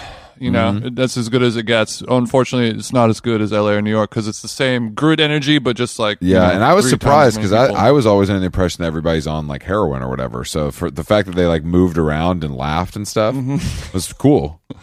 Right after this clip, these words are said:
Speaker 2: You know, I guess it was more of an I P A night for these guys.
Speaker 1: It was cool. It, it was, yeah, I mean, that Seattle was just a great vibe.
Speaker 2: No, it was a great vibe. I agree. I, I loved everything about it. Um, yeah, and shout out to Enum Claw. Go give them a listen. Uh, but I,
Speaker 1: Mm-hmm.
Speaker 2: we need to talk about Astroworld.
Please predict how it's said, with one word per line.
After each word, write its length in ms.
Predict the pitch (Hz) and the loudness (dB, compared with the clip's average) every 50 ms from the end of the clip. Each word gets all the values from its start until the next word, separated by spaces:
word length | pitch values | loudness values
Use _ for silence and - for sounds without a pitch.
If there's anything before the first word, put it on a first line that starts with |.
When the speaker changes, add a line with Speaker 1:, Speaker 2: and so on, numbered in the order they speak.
| - - | -10 -6
Speaker 2:
You 120 | 82 85 | -4 -4
know, 240 | 80 78 82 82 - - _ - - - - | -2 -2 -2 -4 -6 -6 _ -6 -6 -4 -4
I 80 | - 113 | -2 0
guess 180 | 123 139 123 | 2 2 2
it 60 | 156 147 | 2 2
was 100 | 127 120 | 2 2
more 300 | 135 120 117 110 107 104 | 2 4 4 6 6 4
of 60 | 98 | 4
an 80 | 95 | 2
I 160 | 92 95 101 - | 2 0 0 0
P 200 | - 107 98 90 | 0 0 0 0
A 120 | 87 90 | 0 -2
night 260 | 80 73 71 71 64 - | -2 -4 -8 -8 -10 -12
for 80 | - 71 | -14 -12
these 200 | 69 69 - 65 | -12 -12 -10 -10
guys. 340 | 62 50 53 62 - - _ _ _ _ | -10 -10 -10 -12 -14 -16 _ _ _ _
Speaker 1:
It 60 | 143 | 2
was 240 | 151 151 147 139 - | 4 4 4 2 -2
cool. 300 | - - 104 - - - | -4 -6 -4 -4 -4 -4
It, 180 | 131 147 160 160 | -2 -2 0 0
it 80 | 160 | 0
was, 160 | 180 190 170 - - | 0 0 -2 -4 -2
yeah, 220 | 151 175 143 110 104 | -2 0 0 0 2
I 60 | 120 | 0
mean, 240 | 127 120 117 113 - _ _ _ _ _ _ _ _ | 0 0 -2 -2 -6 _ _ _ _ _ _ _ _
that 140 | 123 139 - | -10 -10 -8
Seattle 480 | - - 135 131 127 120 113 107 101 101 | -8 -6 -4 -2 0 0 0 0 -2 -2
was 160 | 101 98 104 | -4 -6 -8
just 180 | 110 - - | -10 -10 -10
a 40 | 107 | -14
great 280 | 98 - 110 104 98 90 | -6 -4 -4 -4 -4 -6
vibe. 360 | - 101 98 98 - - - - - | -8 -8 -8 -8 -8 -10 -12 -6 0
Speaker 2:
No, 180 | 113 117 110 | 2 4 6
it 40 | 104 | 6
was 140 | 104 104 92 | 6 4 2
a 40 | 82 | 0
great 180 | 71 67 65 62 | -2 -4 -4 -4
vibe. 220 | 65 69 67 69 | -4 -4 -2 -2
I 60 | 76 76 | -4 -4
agree. 320 | 65 71 73 69 71 71 - - | -2 -2 -2 -2 -4 -4 -4 -2
I, 80 | 85 87 | 0 0
I 40 | |
loved 380 | 85 - 80 85 85 87 85 76 | 0 0 -2 0 0 0 0 0
everything 280 | 82 78 78 78 76 73 | -2 -2 -2 -4 -4 -4
about 240 | 71 69 69 69 | -4 -4 -4 -4
it. 180 | 69 65 - - _ _ _ - 82 | -4 -6 -8 -12 _ _ _ -4 -2
Um, 540 | 85 85 82 82 82 80 80 78 76 73 - _ _ _ _ _ _ | 0 0 2 0 0 0 -2 -4 -6 -10 -12 _ _ _ _ _ _
yeah, 140 | 98 95 95 | 2 2 2
and 100 | 95 90 | 2 2
shout 180 | - 113 104 | 2 4 4
out 60 | 98 - | 4 2
to 100 | 95 73 | -2 -6
Enum 240 | 87 85 85 82 | -4 -4 -6 -6
Claw. 220 | - - 82 80 80 | -2 0 0 2 2
Go 100 | 78 80 | 0 -2
give 180 | 80 80 71 | -2 -2 -4
them 120 | 71 76 76 | -4 -6 -6
a 40 | 73 | -4
listen. 520 | 76 78 76 - 80 78 76 76 85 - _ _ | -4 -4 -4 -4 -6 -8 -8 -8 -12 -16 _ _
Uh, 300 | 73 78 76 73 76 73 | -4 -2 -2 -2 -2 -4
but 260 | 65 67 87 85 - 82 | 0 0 0 0 0 -2
I, 20 | 80 90 | -2 0
Speaker 1:
Mm-hmm. 80 | 98 95 | 0 2
Speaker 2:
we 160 | 107 113 113 110 | 2 2 0 0
need 80 | 95 | -2
to 60 | - | 0
talk 220 | 101 95 87 82 78 | 2 2 2 0 0
about 180 | 73 80 71 57 | -2 -4 -2 -2
Astroworld. 640 | 67 73 - - 76 67 65 65 67 67 71 78 | -6 -8 -6 -6 -6 -4 -4 -4 -4 -4 -6 -6